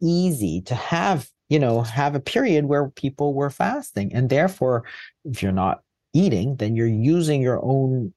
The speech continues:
you know, sources of stored calories, which is sugar and body fat, right?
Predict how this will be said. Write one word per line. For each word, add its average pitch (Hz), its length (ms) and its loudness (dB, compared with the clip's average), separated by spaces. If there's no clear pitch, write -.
you 131 80 2
know, 101 300 0
sources 113 540 -2
of 104 180 -2
stored - 480 -2
calories, 165 540 -2
which - 180 -6
is 92 80 -4
sugar 92 400 -2
and 98 240 -4
body 165 300 0
fat, - 440 -6
right? 123 340 -2